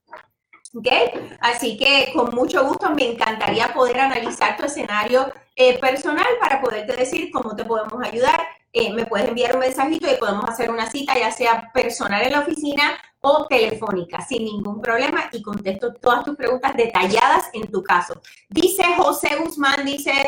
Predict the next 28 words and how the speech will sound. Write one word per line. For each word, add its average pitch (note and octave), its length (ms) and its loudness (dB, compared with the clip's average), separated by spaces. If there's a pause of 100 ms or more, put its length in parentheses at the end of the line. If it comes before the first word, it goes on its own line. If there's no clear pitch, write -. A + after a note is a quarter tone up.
(280)
"Si C4+ 240 -2
me C4 200 2
gano, C4 480 4
si C#4+ 200 -4
me B3+ 160 2
gano C#4+ 340 2
treinta E4+ 420 -2
mil, C#4+ 300 -4
hold B3+ 180 0
on, G3+ 180 -4
si B3 100 -8
me A#3 120 -2
gano B3 240 0
treinta E4 440 -2
mil E4 240 -2
mensuales, C4+ 1120 0 (480)
si - 180 -4
me C#4 80 0
gano C4+ 240 2
treinta D4+ 320 -2
mil D4 180 -2
anuales, B3+ 720 0
¿puedo C#4 240 0
comprar D4 480 2
una C4 180 -2
casa B3+ 280 0
nueva?" A3+ 640 -2 (140)
Ok. B3 160 -4